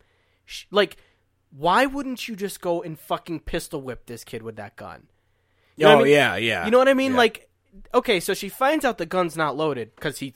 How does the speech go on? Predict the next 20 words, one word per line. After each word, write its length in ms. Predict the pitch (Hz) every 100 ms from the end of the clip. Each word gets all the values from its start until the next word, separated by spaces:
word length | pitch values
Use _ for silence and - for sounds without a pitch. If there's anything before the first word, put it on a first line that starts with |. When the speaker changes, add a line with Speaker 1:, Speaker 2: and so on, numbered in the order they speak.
| -
Speaker 1:
he's 140 | 151
been 100 | 139
fucking 300 | - 170 165
with 100 | 147
her 60 | 139
the 80 | 127
whole 120 | 135
time 260 | 143 127
and 80 | 120
this 100 | 120
gun's 260 | - 120 113
not 160 | 113 104
loaded. 340 | 107 85 92 _ _ _ _ _ _ _ _ _
She 320 | - - 285 330
runs. 920 | 185 156 196 294 80 - - - - _ _ _ _ _ _ _ _ _ _ _ _ _
Like, 140 | 190
think 220 | - 311 254
about 240 | 165 -
that. 220 | 107 95
Like, 240 | 196 190